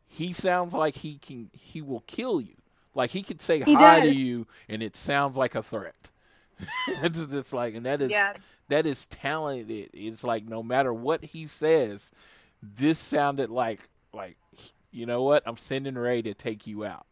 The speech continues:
Speaker 1: Not to win the match. We don't care about that. I'm sending him to take you out." Uh, then we had Orange Cassidy, uh, escorted out by the Best Friends, but they left.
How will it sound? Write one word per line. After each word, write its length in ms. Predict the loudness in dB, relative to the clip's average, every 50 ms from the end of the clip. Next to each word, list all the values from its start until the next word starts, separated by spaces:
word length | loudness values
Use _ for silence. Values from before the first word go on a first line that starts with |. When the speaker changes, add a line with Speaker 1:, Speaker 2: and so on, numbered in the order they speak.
| _ _ _
Speaker 1:
Not 300 | _ 4 6 6 8 6
to 80 | 4 -4
win 220 | -4 -4 -4 -4
the 80 | -6 -6
match. 420 | -4 -2 -2 -2 -4 -6 -10 -20 _ -20 -20 -20 -20 _ -6
We 80 | 0
don't 180 | 2 2 2 2
care 220 | 4 4 6 6
about 240 | 4 0 -2 -6 -6
that. 200 | -10 -12 -12 -12 -18
I'm 140 | -20 -20 -20
sending 400 | -12 -8 -8 -6 -6 -8 -10 -10
him 200 | -12 -12 -12 -12
to 60 | -14
take 300 | -10 -10 -10 -10 -10 -14
you 160 | -16 -10 -8
out." 180 | -8 -8 -10 -12 _ _ _ _ _ _ _ _ _ _ _ _ _ -20 _ _ -20 -18 -12 -12 -12 -12 -14 _ _
Uh, 380 | 2 4 6 6 6 6 4 2 0 2 4
then 460 | 4 4 4 2 -2 -4 -6 -8 -6
we 160 | -4 -2 -2
had 280 | 0 2 2 2 0 -2 -6
Orange 340 | -6 -6 -6 -6 -6 -10 -10
Cassidy, 600 | -2 0 0 0 0 -4 -12 -12 -12 -12 -12 -14 _ _ _ -12 -8
uh, 420 | -6 -4 -2 -2 -2 -2 -2 -4 -4
escorted 540 | -4 -6 -4 -6 -6 -4 -4 -2 -2 0 2
out 180 | 2 2 0 0
by 120 | -4 -6
the 80 | -6 -4
Best 240 | -6 -6 -6 -6 -8
Friends, 340 | -12 -12 -12 -10 -12 -14 -14 _
but 120 | -16 -10
they 120 | -8 -8
left. 500 | -6 -4 -2 -2 -2 -2 -4 -10 _ -20